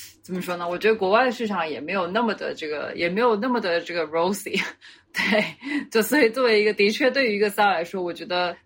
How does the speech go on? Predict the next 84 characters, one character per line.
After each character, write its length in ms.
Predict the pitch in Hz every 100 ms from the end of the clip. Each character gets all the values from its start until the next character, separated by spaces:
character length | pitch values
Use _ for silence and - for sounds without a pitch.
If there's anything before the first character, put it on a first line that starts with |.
| _
对， 120 | 208
我 140 | 196
觉 80 | 196
得 80 | 311
你 80 | 247
做 140 | 240
任 120 | 233 269
何 100 | 208
一 80 | 196
个 80 |
生 180 | 220 233
意， 120 | 202
你 80 | 202
要 180 | 208 226
持-， 240 | 226 220 220
长 260 | - 202 226
久 140 | 247
地 80 | 202
保 240 | 202 185
持 220 | 180 - 175
这 100 | 214
个 80 |
竞 240 | 208 220 208
争 220 | 185 185
力， 180 | 196 190
的 180 | 170 165
确 220 | - 220
都 220 | 202 202
是， 320 | - 196 170
都 160 | - 214
是 100 | 226
不 160 | 196
容 160 | 180 147
易 100 | 147
的。 140 | - - - - -
呃， 180 | 175
但 140 | 175 254
是 140 | 277
我 340 | 220 190 190 160
看 300 | - 294 233
到 160 | 180
啊， 100 | 131
就 140 | 196 190
也 120 | 180
想 160 | 196 180
听 120 | 190
听 80 | 185
高 160 | 185 180
宁 140 | -
的 60 | 160
看 180 | 175 175
法， 200 | - -
就 120 | 185
是 80 | 196
我， 200 | 175 165
我 140 | 180 185
的 160 | 185
确 160 | 202 277
我 100 | 233
们 100 | 220
能 120 | 175
够 40 | -
看 220 | 220 214
到 160 | 190
说， 260 | 185 180 180
国 180 | 175 156
外 280 | 190 185 175 -
它 300 | - 190 175
作 220 | 170 202
为 100 | 175
一 40 | 160
个 80 | 180
第 140 | 220
三 180 | 214 202
方 200 | 196 196
独 100 | 160
立 100 | 165
工 220 | 170 175
具， 160 | 185 180
它 160 | 185
可 100 | 185
能 140 | 143 160
能 180 | 156
够 240 | 170 208